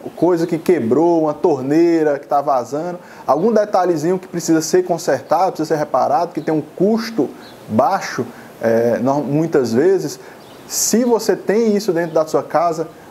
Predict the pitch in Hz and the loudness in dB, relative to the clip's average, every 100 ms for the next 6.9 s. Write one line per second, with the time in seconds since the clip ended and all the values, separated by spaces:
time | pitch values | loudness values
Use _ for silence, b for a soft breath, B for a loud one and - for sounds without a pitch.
0 | - 131 170 208 196 175 165 - 110 107 | -4 0 2 2 2 2 0 2 0 0
1 | - 190 160 151 170 165 156 147 123 - | -4 -6 -2 0 0 0 -4 -2 -4 0
2 | 151 160 135 139 120 - - 165 170 156 | 0 0 -2 -2 -4 -4 0 2 2 0
3 | 143 - 135 135 - - 151 165 156 135 | -2 0 0 -2 -10 0 2 4 2 2
4 | 135 135 B B - 151 - - 165 180 | 0 -2 B B -2 -2 0 -2 0 0
5 | 151 170 190 175 - 160 135 143 143 120 | 0 2 2 0 0 0 2 0 -2 -2
6 | 147 170 165 156 147 - 170 165 | -4 -4 -2 0 0 0 0 2